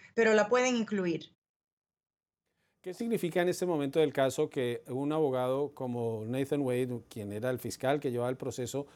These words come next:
Speaker 2: bajo órdenes de Willis, se tenga que ir? ¿Eso lo demora, lo atrasa, lo complica o es simplemente reemplazar un abogado por otro?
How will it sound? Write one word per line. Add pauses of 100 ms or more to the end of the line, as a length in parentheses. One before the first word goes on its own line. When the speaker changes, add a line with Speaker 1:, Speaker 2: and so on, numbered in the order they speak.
(200)
Speaker 2:
bajo
órdenes
de
Willis,
se
tenga
que
ir?
¿Eso
lo
demora,
lo
atrasa,
lo
complica (240)
o
es
simplemente
reemplazar
un
abogado
por
otro?